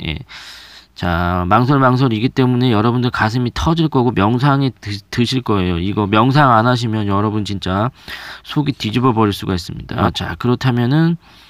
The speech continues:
장소가 어디일까요? 장소. 장소가, 자, 이분들은요, 굉장히 편안한 장소 있죠. 자기가 주도권을 쥘 수 있다고 생각하는,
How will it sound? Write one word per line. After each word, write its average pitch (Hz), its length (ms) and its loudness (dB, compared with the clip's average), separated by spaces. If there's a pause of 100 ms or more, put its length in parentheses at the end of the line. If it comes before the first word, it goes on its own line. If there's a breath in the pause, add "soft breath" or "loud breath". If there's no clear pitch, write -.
(600 loud breath)
장소가 147 800 4
어디일까요? 101 540 -2
장소. 104 560 -2 (960 loud breath)
장소가, 127 760 0 (2000)
자, 113 180 0
이분들은요, 147 1040 2 (380)
굉장히 127 480 0
편안한 226 640 0
장소 98 320 -4
있죠. 87 300 -4
자기가 123 880 0 (640 loud breath)
주도권을 143 680 2
쥘 147 320 4
수 143 220 0
있다고 127 460 2
생각하는, 123 600 -2